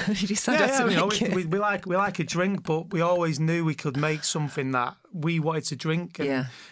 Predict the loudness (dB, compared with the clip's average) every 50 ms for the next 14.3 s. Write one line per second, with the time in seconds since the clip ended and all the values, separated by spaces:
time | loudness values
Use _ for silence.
0 | -12 _ -4 -2 0 0 0 0 -2 -2 -2 -2 -2 -2 -2 -2 0 0 0 -2
1 | -2 -4 -4 -6 -4 -6 -6 -4 -2 -2 0 0 0 0 0 -2 -2 -2 -2 -2
2 | -2 -2 -4 -6 -4 -4 -2 -2 -2 -2 -2 -2 -4 -4 -4 -2 -2 -2 -2 0
3 | 0 -2 -2 -4 -6 -6 -6 -4 -4 -2 -2 -2 -2 -4 -6 -10 -16 _ _ _
4 | _ -20 _ _ _ _ _ _ _ _ -16 -14 -12 -8 -8 -6 -6 -2 -2 0
5 | -2 0 -2 -2 -4 -4 -4 -8 -4 -2 -2 0 0 -2 -2 -4 -2 -2 -4 -4
6 | -4 -8 -8 -6 -8 -8 -10 -10 -4 -2 -2 0 0 0 -2 -2 -4 -4 -2 0
7 | 2 2 2 2 2 0 0 -2 -2 -6 -8 -6 -4 -2 0 0 0 0 0 -2
8 | -4 -6 _ -20 -6 -4 -4 -4 -4 -6 -8 -6 -4 -4 -6 -6 -6 -6 -4 -2
9 | -2 -2 -2 -2 -2 -2 -2 -2 -4 -4 -4 -2 -2 0 2 2 0 0 0 0
10 | 0 0 0 -2 -2 -4 -6 -2 0 2 2 2 -2 -4 -10 _ _ _ _ _
11 | -4 0 2 2 2 2 0 -2 -2 -4 -6 -6 -2 0 0 0 0 0 -2 -4
12 | -4 -6 -6 -6 -4 -2 -2 -2 -4 -4 -6 -6 -6 -6 -4 -6 -6 -8 -8 -14
13 | _ -6 -2 -2 -2 -2 -4 -4 -4 -4 -4 -2 -2 -2 0 0 0 0 -2 -4
14 | -4 -4 -6 -8 -10